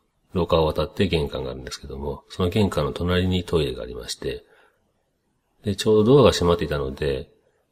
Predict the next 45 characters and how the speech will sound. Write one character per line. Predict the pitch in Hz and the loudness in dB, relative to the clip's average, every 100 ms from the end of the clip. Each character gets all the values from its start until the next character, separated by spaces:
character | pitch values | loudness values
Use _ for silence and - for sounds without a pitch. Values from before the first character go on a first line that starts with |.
| - | -8
え | 76 69 73 | -6 -4 -2
ー、 | |
玄 | 101 113 | 0 2
関 | 87 80 | 0 0
の | 82 | 0
方 | 90 | 0
は | 71 | 0
見 | 78 | 0
え | |
な | 78 69 | -2 -4
か | |
っ | 73 | -8
た | 69 | -12
わ | |
け | 69 | -12
で | - | -14
す | - | -8
が、 | 71 64 - _ | -6 -6 -14 _
そ | - 98 | -10 -4
の | 95 | 0
玄 | 120 101 | 0 2
関 | 78 | 0
の | 69 | -2
ド | 80 76 | 0 -2
ア | |
が | 67 | -2
開 | - 80 78 | -6 -6 -4
き、 | - 80 73 - _ _ _ _ _ _ | -6 -6 -6 -8 _ _ _ _ _ _
ト | - 101 | 2 4
イ | |
レ | 80 | 4
の | 71 | 2
ド | 76 67 | 0 0
ア | |
が | - | -2
開 | 80 67 | -2 -2
い | |
て | - | -4
バ | 69 69 | -6 0
タ | 90 | 0
ン | 76 | 0
と | - | -4
閉 | - 76 | -8 -4
ま | 71 | -4
り、 | 64 - | -6 -10